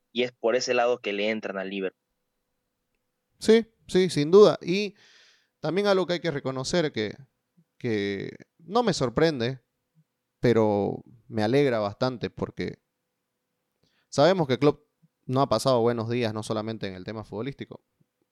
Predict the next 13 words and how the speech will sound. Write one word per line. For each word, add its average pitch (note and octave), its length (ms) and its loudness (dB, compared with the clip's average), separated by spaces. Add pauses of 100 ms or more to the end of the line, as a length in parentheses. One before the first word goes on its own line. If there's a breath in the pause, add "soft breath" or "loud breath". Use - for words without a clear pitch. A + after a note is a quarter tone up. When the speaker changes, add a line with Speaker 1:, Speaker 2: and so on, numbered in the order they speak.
(200)
Speaker 2:
el F#2+ 120 -14
fallecimiento G2+ 640 -6
de F#2+ 100 -4
su, F#2 400 -14 (140)
de F#2+ 140 -14
su G2+ 100 -16
mamá. A#2 360 -8 (1700)
Se - 160 -4
ha D3 60 2
mostrado C#3+ 420 2
muestras C3+ 360 -4
de A2+ 80 -4
cariño A#2+ 680 -2